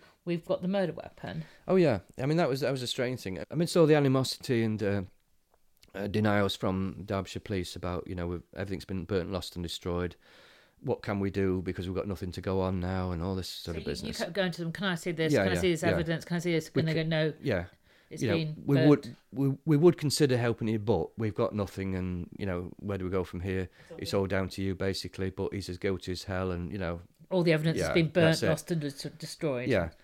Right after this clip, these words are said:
Speaker 2: So suddenly, um, you know, I did my own publicity and stuff like this, and this, this guy came up with real Derbyshire accent, you know, from Derby Museum, saying he's an assistant curator at the Derby Police Museum. "I gather you're looking for the murder weapon."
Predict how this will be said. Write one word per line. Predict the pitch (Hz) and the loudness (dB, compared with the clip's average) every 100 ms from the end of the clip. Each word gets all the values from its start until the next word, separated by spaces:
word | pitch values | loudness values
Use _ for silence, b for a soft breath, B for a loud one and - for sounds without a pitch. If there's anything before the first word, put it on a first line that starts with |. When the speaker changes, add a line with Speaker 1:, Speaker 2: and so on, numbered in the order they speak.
| b | b
Speaker 2:
So | - 127 117 | 0 2 2
suddenly, | - 190 131 101 | 2 2 2 0
um, | - - 110 107 107 110 _ - _ 175 | -2 -2 -2 0 -2 -6 _ -20 _ -2
you | |
know, | 104 | 2
I | 107 | 2
did | 107 101 | 0 0
my | 101 | 0
own | 101 | 0
publicity | - 90 95 - 73 | -2 -2 -4 -4 -6
and | 82 | -6
stuff | 87 87 | -8 -4
like | 71 | -4
this, | 85 - | -4 -6
and | 98 | -6
this, | 90 | -6
this | 101 95 | -6 -8
guy | - 92 92 | -6 -4 -4
came | - 90 | -4 -6
up | 92 | -4
with | 82 - | -8 -6
real | 113 90 | -4 -2
Derbyshire | 95 87 - 95 | -2 -4 -6 -8
accent, | - - 87 | -8 -10 -8
you | 95 | -6
know, | 87 | -8
from | - 90 87 B B B B - | -6 -8 -8 B B B B -6
Derby | 104 87 | -4 -2
Museum, | 90 90 95 98 85 | -2 -4 -2 -4 -4
saying | 95 92 | -4 -4
he's | 90 | -4
an | 85 | -6
assistant | - 110 - 92 - | -8 -10 -8 -10 -8
curator | 98 90 101 104 - 80 - - | -6 -4 -4 -6 -8 -12 -12 -12
at | - | -10
the | 92 | -6
Derby | 98 90 | -4 -4
Police | - 117 143 - | -6 -6 -6 -6
Museum. | 85 69 60 73 - b b b b b | -8 -8 -8 -8 -10 b b b b b
"I | 98 | -6
gather | 113 104 | -2 -2
you're | 101 | -2
looking | 104 113 | -2 -4
for | 104 104 | -6 -4
the | |
murder | 117 170 180 | -2 0 0
weapon." | 95 73 69 73 | -2 -4 -8 -12